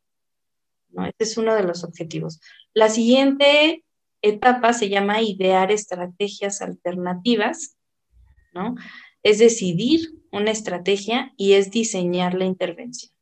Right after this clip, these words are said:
Ok, ya sé que voy a tomar, ya sé que, que estoy tomando una decisión y que esta decisión tiene complejidad, ya sé, por, por, ya identifiqué precisamente cuál es el problema.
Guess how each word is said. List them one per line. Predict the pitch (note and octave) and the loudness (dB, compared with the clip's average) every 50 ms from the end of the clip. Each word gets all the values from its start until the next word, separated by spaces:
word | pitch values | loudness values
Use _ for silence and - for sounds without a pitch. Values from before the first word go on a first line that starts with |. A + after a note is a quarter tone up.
| _ _ _ _ _ _ _ _ _ _ _ _ _ _ - - - _ _ - | _ _ _ _ _ _ _ _ _ _ _ _ _ _ -20 -20 -20 _ _ -2
Ok, | G#3+ A3+ A3 - D4 C#4 C#4 - _ - | -2 0 2 2 0 0 0 -4 _ -8
ya | - F#3+ A3+ A#3 B3 B3+ | -2 4 6 6 6 6
sé | B3+ - - B3+ C4 D4+ F4 F#4+ - - _ | 2 0 0 0 2 2 2 0 -4 -10 _
que | - - A3 G#3 | -2 2 2 4
voy | G3+ A3+ A#3 A#3 A#3 B3+ | 6 8 6 8 8 6
a | A#3+ A#3+ - | 4 4 0
tomar, | G#3+ G3+ G3 G3 G3+ G#3 A#3 A#3+ | -2 -2 0 0 0 0 0 0
ya | A3+ A3+ A3+ | 0 0 0
sé | A3 A3 - C#4+ D4+ D4+ | 0 -2 -2 -2 -2 0
que, | - C4+ A#3 G#3 - _ _ - | 0 0 0 0 -2 _ _ -8
que | F#3 F#3 - - | -6 -6 -4 -4
estoy | F#3 F3+ - - - A3 A#3+ A#3+ A#3+ - | -4 -6 -6 0 4 4 4 4 4 0
tomando | - G#3+ G3+ F#3+ G3 G3+ G3+ G3+ G3 | -4 -2 -2 -2 -2 -2 -2 -2 -4
una | G3 G3 G3 G3 G3 | -4 -4 -4 -4 -2
decisión | F#3+ F#3 F#3 - - - - F#3 G3 G#3 G#3 - | -4 -4 -4 -6 -10 -8 -6 -4 -4 -4 -4 -4
y | G3 F#3 | -8 -6
que | - G3 | -2 -4
esta | G3 G3 - G#3 G3+ | -4 -2 -2 -4 -2
decisión | F#3+ F3+ F3+ - F3 - - - A3+ B3+ B3+ D#4 - - - - - - - - _ _ _ _ - | -2 -2 -4 -6 -6 -4 0 4 4 6 6 4 0 -6 -14 -18 -18 -20 -20 -20 _ _ _ _ 2
tiene | - G#3+ G3+ G3+ G3+ G3 | 4 4 6 4 2 2
complejidad, | G3 F#3 F3+ F3 F3 E3+ E3 D#3+ E3+ F3 F3 G3 G#3 A3 A#3 A#3+ A#3 A3+ | 2 2 2 2 0 0 0 0 -2 -2 0 2 4 4 4 4 4 2
ya | G#3 G3+ G3 F#3+ | 2 0 0 0
sé, | F#3+ - - G#3 G#3 A3 A3+ A#3 A#3+ B3+ B3 B3 - - | -2 0 4 6 8 10 10 10 10 10 8 6 4 4
por, | G3 F#3 F3 E3+ - - _ - | 6 6 6 4 0 -6 _ 2
por, | F3+ F3+ F3 E3+ E3+ - - - - | 4 4 4 4 2 -4 -8 -4 4
ya | - A3 A3 | 8 8 10
identifiqué | A#3+ B3 C#4 C#4+ C#4 C4+ C4 A#3+ A#3+ A3+ A3 - - B3+ C4 | 10 8 8 6 4 4 4 2 2 0 -2 2 4 4 4
precisamente | B3+ - B3+ C4+ C4 C4 - - D#4+ E4 - - D#4+ D#4 D4 D4 C#4+ - D#4 D4 - _ | 6 6 6 6 6 4 4 4 4 4 6 6 6 6 6 4 2 0 -2 -2 -2 _
cuál | - B3 B3+ B3+ B3 B3+ B3 B3 | 4 6 8 8 10 8 8 8
es | B3 B3 B3 | 8 8 6
el | B3+ B3 B3 - | 4 2 2 2
problema. | - F#3+ F3 E3+ E3 D3+ D3 C#3 C#3 | 0 0 0 2 0 -2 -4 -6 -12